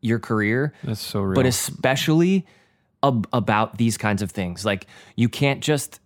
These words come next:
Speaker 1: you're not just gonna become a movie star.
Speaker 2: Right.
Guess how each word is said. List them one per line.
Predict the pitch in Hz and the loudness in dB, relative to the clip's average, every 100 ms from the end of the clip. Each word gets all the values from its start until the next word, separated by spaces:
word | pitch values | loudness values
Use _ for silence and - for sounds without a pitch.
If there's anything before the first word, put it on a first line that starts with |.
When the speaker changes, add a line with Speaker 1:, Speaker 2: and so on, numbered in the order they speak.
| _ | _
Speaker 1:
you're | 131 135 | 2 4
not | 143 156 | 4 0
just | - 165 - | -2 -4 0
gonna | 135 135 | 2 4
become | 123 117 - - 139 110 107 104 _ _ | 2 0 0 2 4 6 4 2 _ _
a | 127 | 4
movie | 117 117 95 | 4 4 0
star. | - - - - - | -6 -12 -14 -14 -8
Speaker 2:
Right. | 107 95 | -4 -4